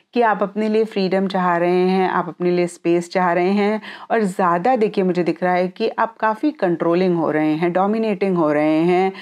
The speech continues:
और वो स्पेस आप अपने लिए नहीं रख रहे हैं और कहीं अपने पार्टनर को भी नहीं दे रहे हैं,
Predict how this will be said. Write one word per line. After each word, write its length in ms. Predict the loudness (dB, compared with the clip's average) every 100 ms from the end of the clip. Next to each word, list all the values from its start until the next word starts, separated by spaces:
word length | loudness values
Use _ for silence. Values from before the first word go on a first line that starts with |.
| -18 -12 -2
और 180 | 0 2
वो 200 | 2 0
स्पेस 600 | -2 -4 0 2 0 -2 -2
आप 220 | -2 -2
अपने 380 | -2 -2 0 0
लिए 260 | 0 0
नहीं 220 | 0 0 0
रख 220 | -2 -2
रहे 240 | -2 0 0
हैं 180 | 0
और 180 | 0 -2
कहीं 240 | -4 -4 -2
अपने 240 | -2 -2
पार्टनर 400 | 0 -2 0 -2
को 140 | -2 -2
भी 120 | 0
नहीं 200 | 0 0
दे 180 | 2 2
रहे 300 | 2 0 0
हैं, 320 | 2 2 0